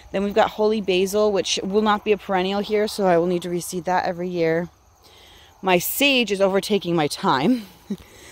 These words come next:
Uh, they're just kinda competing it out, and the sage is winning right now.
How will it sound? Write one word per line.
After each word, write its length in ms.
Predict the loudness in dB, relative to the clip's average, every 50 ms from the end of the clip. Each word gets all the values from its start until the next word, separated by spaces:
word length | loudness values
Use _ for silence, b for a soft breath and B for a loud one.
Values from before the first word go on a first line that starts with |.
| B B -2
Uh, 180 | 0 2 2
they're 140 | 2 2 2
just 220 | 2 0 -2 -2
kinda 260 | -4 -2 -2 0 -2 -2
competing 480 | -4 -6 -6 -6 -4 -4 -4 -2 -2
it 80 | -2 0
out, 120 | -2 -2
and 80 | -2 -6
the 40 | -8
sage 260 | -8 -8 -8 -8 -8
is 80 | -8
winning 240 | -8 -6 -6 -6 -6
right 100 | -8 -8
now. 200 | -8 -10 -10 -10